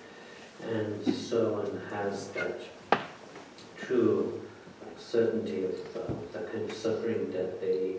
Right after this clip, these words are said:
are experiencing. Not just think, "Oh, tho-, those beings, they suffered, they died," and then forget about them. Then,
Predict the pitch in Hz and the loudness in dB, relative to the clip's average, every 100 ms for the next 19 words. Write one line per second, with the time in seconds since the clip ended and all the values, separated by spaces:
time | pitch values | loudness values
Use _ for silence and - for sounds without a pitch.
0 | - 101 95 92 92 - - 110 110 110 | -2 -2 0 0 -2 -6 0 4 6 4
1 | - - - - - - - - - 110 | 2 -2 -4 -6 -8 -14 -18 -20 -6 -2
2 | 107 - - - - 98 92 95 92 92 | 0 0 -2 -2 0 2 4 2 0 0
3 | 90 92 - 101 95 92 - - - - | 0 -2 -2 0 0 0 -4 -4 -2 -2
4 | - - - - - - - - 95 92 | -2 -2 -2 -2 0 0 2 0 -2 -2
5 | 92 - - - - - 107 - - - | -2 -4 -6 -6 -4 0 2 2 2 0
6 | - - - - - - - - - 104 | -2 -4 -6 -4 -4 -4 -6 0 4 4
7 | 101 101 101 | 4 2 -2